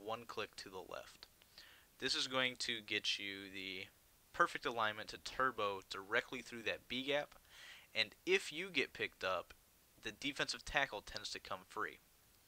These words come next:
So we'll go ahead, we'll set up the turbo, and you'll see, gonna come right in there,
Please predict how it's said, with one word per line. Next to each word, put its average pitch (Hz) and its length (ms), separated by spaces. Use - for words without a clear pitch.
So 95 380
we'll 104 100
go 104 160
ahead, 117 440
we'll 101 140
set - 180
up 104 120
the 92 60
turbo, 120 440
and 107 140
you'll 110 100
see, 160 440
gonna 120 160
come 117 320
right 127 180
in 123 140
there, 110 300